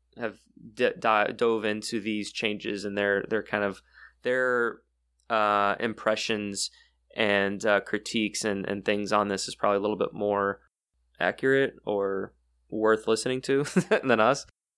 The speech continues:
But yeah, so if you wanna, if you want kinda more on the ranked side of things and the professional circuit of, uh, Halo Infinite,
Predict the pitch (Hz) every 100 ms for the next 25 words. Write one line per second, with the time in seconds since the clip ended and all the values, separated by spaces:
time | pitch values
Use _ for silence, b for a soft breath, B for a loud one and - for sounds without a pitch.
0 | _ - 113 107 92 - 101 117 113 110
1 | - 120 135 110 147 120 107 120 120 120
2 | 113 - 110 104 101 107 95 98 107 104
3 | - - - 104 101 - 101 101 95 -
4 | 104 98 95 101 - 101 - 95 - 98
5 | - 95 90 B B B B - 107 98
6 | 101 92 101 98 92 92 - 92 90 87